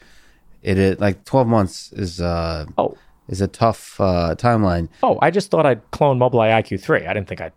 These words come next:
Speaker 2: solve level five self-driving or anything.
Speaker 1: So the goal there was to do lane keeping, uh, good, good lane keeping.
Speaker 2: I saw, my friend showed me the outputs from a Mobileye, and the outputs from a Mobileye was just basically two lanes and a position of a lead car.
Speaker 1: Mm-hmm.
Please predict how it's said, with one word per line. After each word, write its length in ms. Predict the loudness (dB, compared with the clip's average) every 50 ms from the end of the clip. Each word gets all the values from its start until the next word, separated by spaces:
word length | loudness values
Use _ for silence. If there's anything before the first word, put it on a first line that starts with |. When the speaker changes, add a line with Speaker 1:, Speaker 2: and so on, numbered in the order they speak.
| _
Speaker 2:
solve 340 | -12 -6 -4 -2 -2 -2 -2
level 180 | -4 -4 -4 -4
five 220 | -2 -2 -4 -2
self-driving 560 | -2 -4 -4 -2 0 0 0 0 0 -2 -2
or 60 | -2 -2
anything. 280 | -2 -4 -6 -12 -14 -16 -20 _ -20 _ _ _ _
Speaker 1:
So 160 | -4 -2 0
the 100 | 0 0 0
goal 320 | 2 2 2 4 4 4
there 220 | 4 4 4 2 2
was 220 | 2 0 -2 -4
to 80 | -8 -8
do 240 | -4 0 0 2 2
lane 300 | 2 2 2 0 0 -2
keeping, 520 | -4 -8 -10 -10 -8 -8 -8 -8 -10 -12 -14 -12 -10
uh, 280 | -8 -8 -8 -8 -8
good, 360 | -6 -4 -4 -4 -4 -4 -6 -4
good 160 | -4 -4 -4
lane 220 | -4 -6 -8 -8 -10
keeping. 340 | -12 -16 -18 -16 -16 -18 -18 _ _ _ _ _ _ -20 -20 -20 -20 -20 _ _ _ -2
Speaker 2:
I 100 | -2 -2
saw, 540 | -2 -4 -6 -4 -2 -2 0 2 2 2 2
my 120 | 2 0
friend 240 | 0 2 0 0 0
showed 300 | -2 0 0 2 2 2
me 100 | 0 0
the 120 | 0 0
outputs 340 | 0 -2 -2 -2 -2 -6 -4
from 140 | -4 -4 -2
a 40 | 0
Mobileye, 440 | 0 0 0 0 0 0 -2 -4 -8 -14 _ _ -6
and 80 | -2 0
the 40 | 0
outputs 220 | 0 0 -2 -4
from 120 | -2 -2 0
a 40 |
Mobileye 400 | 0 2 2 2 4 4 2 2
was 80 | 2 0
just 180 | -2 -4 -2 -2
basically 380 | -2 -2 -2 -4 -6 -6 -6
two 180 | -4 -4 -4 -2
lanes 360 | 0 0 0 0 0 0 0
and 80 | -2 0
a 20 |
position 380 | 0 0 0 0 0 0 0 0
of 80 | 0
a 20 | 0
lead 260 | 2 2 0 0 0
car. 360 | 0 2 2 2 2 -2 -6 -12 -12
Speaker 1:
Mm-hmm. 200 | -12 -10 -10 -10